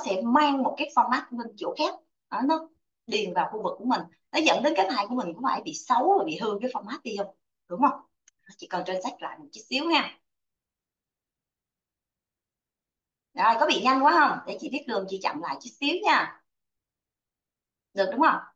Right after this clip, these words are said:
Rồi, như vậy thì nếu như trong trường hợp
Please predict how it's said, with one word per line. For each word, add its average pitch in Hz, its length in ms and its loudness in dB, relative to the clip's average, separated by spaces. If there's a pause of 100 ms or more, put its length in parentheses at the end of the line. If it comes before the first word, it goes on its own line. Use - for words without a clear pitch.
(180)
Rồi, 175 340 2 (420)
như 330 180 2
vậy - 160 4
thì - 300 0 (200)
nếu 254 220 4 (100)
như 359 60 2 (100)
trong 339 140 4 (120)
trường 240 200 -2
hợp 180 320 2